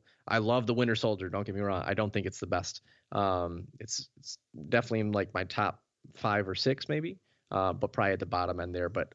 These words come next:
an amazing movie, no doubt about it. Um, all right. Um, I don't know how to say this guy's last name. Uh, Peter Soretta of Slash Film. I think that might be what, might be what it is.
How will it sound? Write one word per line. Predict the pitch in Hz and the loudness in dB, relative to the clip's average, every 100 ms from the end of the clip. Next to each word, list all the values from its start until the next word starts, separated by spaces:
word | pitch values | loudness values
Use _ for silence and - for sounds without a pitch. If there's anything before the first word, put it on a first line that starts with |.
| - | 0
an | 117 | 4
amazing | 120 139 143 113 104 | 6 6 6 4 2
movie, | 113 92 82 - - | 2 0 -6 -8 -4
no | 110 104 | 2 2
doubt | 92 78 | 2 -2
about | 67 60 52 | -2 -4 -4
it. | - _ _ - _ _ - | -8 _ _ -20 _ _ 0
Um, | 104 95 92 87 85 90 110 _ _ _ _ - - | 2 4 2 0 -4 -8 -12 _ _ _ _ -16 -2
all | 127 | 2
right. | 131 101 - - _ _ _ | 4 2 -4 -8 _ _ _
Um, | - 113 110 107 101 101 101 | 0 2 4 2 0 -6 -10
I | - | -4
don't | 120 | -2
know | 107 | -2
how | 95 | -2
to | |
say | - | -2
this | 98 95 | -4 -2
guy's | 85 85 | -2 -2
last | 76 - | -2 -4
name. | 73 76 110 - _ - - | -4 -6 -6 -12 _ -8 0
Uh, | 101 92 | 2 2
Peter | - 151 156 151 | 4 6 8 6
Soretta | 135 - 135 120 120 92 - - | 4 4 4 6 4 2 -6 -16
of | - | -8
Slash | - 117 110 - | -6 0 0 0
Film. | - 78 98 _ _ | -4 -8 -8 _ _
I | - | -8
think | 120 | -6
that | 98 80 | -4 -4
might | 90 | -4
be | 71 | -4
what, | 73 - | -6 -6
might | 62 101 - | -6 -4 -2
be | - 50 | -4 -4
what | - 98 | 0 0
it | |
is. | - | -2